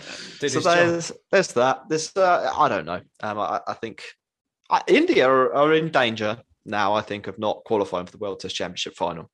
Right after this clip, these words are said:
Speaker 2: which is preposterous for a team that good. Um,
Speaker 1: Mm.
Speaker 2: they, they, they, they've got a big match in England, haven't they? Coming up in, in July. Um, they'll pulverise a few teams at home to get,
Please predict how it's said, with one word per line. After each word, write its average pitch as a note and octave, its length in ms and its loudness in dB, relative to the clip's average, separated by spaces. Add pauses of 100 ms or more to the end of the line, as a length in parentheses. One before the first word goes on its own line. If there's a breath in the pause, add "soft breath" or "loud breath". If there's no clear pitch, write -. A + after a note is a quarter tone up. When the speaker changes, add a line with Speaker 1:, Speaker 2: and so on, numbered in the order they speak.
Speaker 2:
which - 480 -4 (340)
is F#2 580 -4 (720 soft breath)
preposterous - 880 -4 (140)
for G2+ 320 -2
a F#2+ 120 -4
team G2+ 420 -6
that F#2+ 200 -4
good. E2 220 -8 (240)
Um, F#2+ 280 -10
Speaker 1:
Mm. B2 100 -6
Speaker 2:
they, G2+ 400 0
they, - 60 -14 (220)
they, A#2 280 2 (400)
they've A2+ 100 -2
got G2+ 180 -4
a - 60 -12
big C#3+ 180 2
match - 520 -6 (120)
in G#2+ 200 -6
England, G#2+ 500 -8
haven't G2+ 200 -8
they? F2 200 -8 (400)
Coming G2+ 220 -6
up F#2+ 120 -12
in, G2 260 -12
in G2 220 -16
July. G2+ 500 -6 (600 loud breath)
Um, A2 220 -4 (180)
they'll E3+ 140 4
pulverise B2+ 680 4
a F#2+ 60 -10
few G#2 180 -6
teams F#2+ 320 -8
at D2 60 -10
home F#2 360 -4 (180)
to G#2+ 100 -10
get, F2+ 260 -4